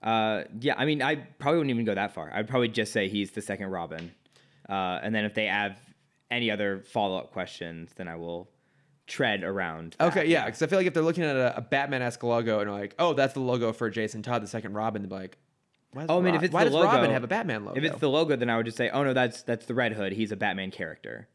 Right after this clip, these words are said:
Speaker 2: Oh, okay.
Speaker 1: Mm-hmm.
Speaker 2: All right. I guess it's a good way to go, to kinda go spoiler-free as much as you can.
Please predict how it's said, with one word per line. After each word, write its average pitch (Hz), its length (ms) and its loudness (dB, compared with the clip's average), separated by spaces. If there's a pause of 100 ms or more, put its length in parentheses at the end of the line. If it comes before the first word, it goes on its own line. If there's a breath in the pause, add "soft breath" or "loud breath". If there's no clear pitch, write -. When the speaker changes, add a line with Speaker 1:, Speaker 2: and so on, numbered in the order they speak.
(280)
Speaker 2:
Oh, 147 140 4
okay. 151 320 -2 (120)
Speaker 1:
Mm-hmm. 110 280 -8 (680)
Speaker 2:
All 302 100 2
right. 156 240 2
I 226 120 0
guess 233 160 2
it's 226 80 -10
a - 20 -4
good 196 80 4
way 143 100 6
to 123 80 0
go, 107 220 0
to 117 80 -2
kinda 113 240 -6
go 104 380 -4 (160)
spoiler-free 110 600 -4
as 104 100 -6
much 101 160 -8
as - 60 -16
you 101 80 -12
can. 101 340 -8